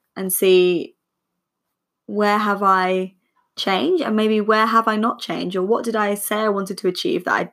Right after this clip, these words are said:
that I didn't achieve?" So th-, I guess half of that is almost like a pride thing, feeling proud of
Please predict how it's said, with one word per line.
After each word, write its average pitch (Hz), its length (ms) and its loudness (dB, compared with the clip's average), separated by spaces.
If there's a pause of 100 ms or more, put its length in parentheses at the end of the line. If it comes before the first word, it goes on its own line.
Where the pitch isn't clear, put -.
(100)
that - 100 -2
I - 60 -2
didn't 180 240 -4
achieve?" 175 500 -6 (720)
So 233 380 2
th-, 233 260 -16
I 226 100 0
guess 226 220 -2
half 214 300 4
of 208 100 -10
that - 220 2
is 190 220 -4
almost 139 380 -6
like - 280 -4 (680)
a 202 60 -2
pride 202 480 2
thing, 269 440 2 (340)
feeling 196 840 0 (520)
proud 190 440 2
of 185 180 -6